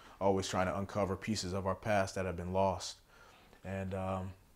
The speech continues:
representative of the knowledge that he is always uncover-, uh,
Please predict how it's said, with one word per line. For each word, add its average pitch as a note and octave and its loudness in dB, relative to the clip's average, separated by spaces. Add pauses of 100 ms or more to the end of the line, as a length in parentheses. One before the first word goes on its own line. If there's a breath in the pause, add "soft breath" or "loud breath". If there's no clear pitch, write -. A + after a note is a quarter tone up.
representative G#2 -2
of G2 0
the F#2+ 0
knowledge G2 4
that F#2+ 0
he F#2+ -2
is F2+ -4
always F2+ -2
uncover-, F#2+ -2 (120)
uh, E2 -2